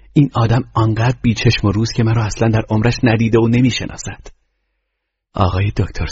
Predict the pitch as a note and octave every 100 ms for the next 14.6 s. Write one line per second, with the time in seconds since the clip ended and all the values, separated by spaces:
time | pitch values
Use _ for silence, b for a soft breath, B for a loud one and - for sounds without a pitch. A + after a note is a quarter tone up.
0 | - F2+ - - E2+ - A2 - F2+ G2+
1 | - E2+ F#2+ D#2 - E2+ - B2 A2+ -
2 | - - b b b b b b b -
3 | A#2+ C#3+ C#3+ A2 F2+ G#2 A#2 G2+ E2+ F2
4 | - F2+ E2+ F#2 F2+ - E2+ E2+ F#2 F2
5 | E2+ B2+ A#2 F2+ D#2+ F#2+ F2 G#2+ F#2 D#2+
6 | E2+ G2 - D#2 D2 D#2 D#2 - F2+ B2+
7 | - B B - F2 E2+ D#2+ D#2 D2+ E2
8 | - D2 G2+ A#2+ G2+ - - E2 E2 F2
9 | F2 - - - _ _ _ _ _ _
10 | _ _ _ _ _ _ _ _ _ _
11 | _ _ _ _ - D#2+ - - - D#2
12 | D#2 E2 D#2+ D#2 D2+ E2 D#2+ - - -
13 | D2+ D2+ - D2+ - D#2 - - - E2
14 | - - - F2 E2+